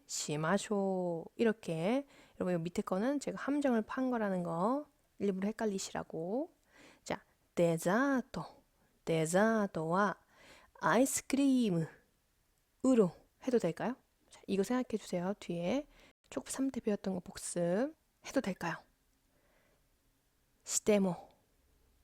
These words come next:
이 데스까? 긍정, 긍정. 기억나시죠? 긍정, 긍정, 긍정, 부정. 막 이런 거 했던 거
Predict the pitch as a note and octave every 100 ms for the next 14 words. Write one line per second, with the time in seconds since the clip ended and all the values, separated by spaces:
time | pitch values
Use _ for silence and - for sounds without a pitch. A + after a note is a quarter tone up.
0 | - A3+ A#3+ F3+ - _ _ _ _ -
1 | E3 - - F#3 - _ _ - G#3+ G#3
2 | G3 F#3+ F#3 F3+ F#3 C4 C#4+ _ _ -
3 | G3 F3+ - A#3 - F3+ F3+ F3 F3 A#3
4 | A#3+ F#3 F3 E3 F3+ D#3+ D#3+ D#3+ E3+ F3
5 | G#3+ G#3+ E3+ F#3 C#4+